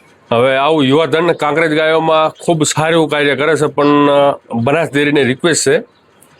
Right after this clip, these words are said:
કે તમે જે ભેંસોના દૂધ એંસી, નેવું રૂપિયા જે મળે છે એ મુજબ કાંકરેજ ગાયોના દૂધ માટે કંઈક તમે નવું વિચારો, નવી કોઈ પ્રોડક્ટ પાડો. તો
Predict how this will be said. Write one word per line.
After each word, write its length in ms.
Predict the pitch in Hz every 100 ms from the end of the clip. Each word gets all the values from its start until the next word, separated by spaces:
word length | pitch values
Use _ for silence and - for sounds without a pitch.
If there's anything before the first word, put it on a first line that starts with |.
| - _ - -
કે 80 | 127
તમે 220 | 135 143
જે 140 | 139
ભેંસોના 460 | 127 113 113 156 156
દૂધ 200 | 135 151
એંસી, 400 | 143 139 - 156
નેવું 240 | 131 143
રૂપિયા 220 | 143 143 135
જે 120 | 127
મળે 240 | 120 147
છે 120 | 147
એ 40 | 139
મુજબ 440 | 135 135 139 139
કાંકરેજ 560 | 127 131 127 147 143 123
ગાયોના 460 | 127 139 143 139
દૂધ 260 | 123 110 127
માટે 260 | 139 143 139
કંઈક 280 | 143 139
તમે 220 | - 139 127
નવું 260 | 117 143
વિચારો, 360 | 135 139 139 120
નવી 240 | 120 139
કોઈ 140 | 139 131
પ્રોડક્ટ 420 | - 143 147 123
પાડો. 320 | 120 117 151 _ _ _ _ - - _ _ -
તો 480 | 123 120 117 117